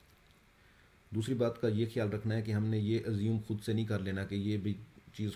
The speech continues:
खुद से ठीक हो जाएगी या computer इसको ठीक कर लेगा। Computer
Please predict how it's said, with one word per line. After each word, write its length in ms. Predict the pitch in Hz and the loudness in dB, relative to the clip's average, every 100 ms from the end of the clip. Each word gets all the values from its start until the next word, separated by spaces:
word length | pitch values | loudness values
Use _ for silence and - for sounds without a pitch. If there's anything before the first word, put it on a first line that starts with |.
| - | -4
खुद 140 | 107 | -6
से 180 | 107 107 101 - | -2 -2 -2 -4
ठीक 200 | - 110 | -2 0
हो 100 | 101 87 | 0 0
जाएगी 380 | 90 87 92 | -2 -4 -2
या 60 | 98 | -2
computer 420 | - 90 110 104 | -2 -4 -4 -4
इसको 180 | 101 101 | -6 -6
ठीक 220 | 98 90 | -6 -6
कर 120 | 90 | -4
लेगा। 300 | 82 82 80 - - - - | -4 -4 -8 -10 -20 -20 -2
Computer 480 | 110 117 117 120 | 0 2 0 -2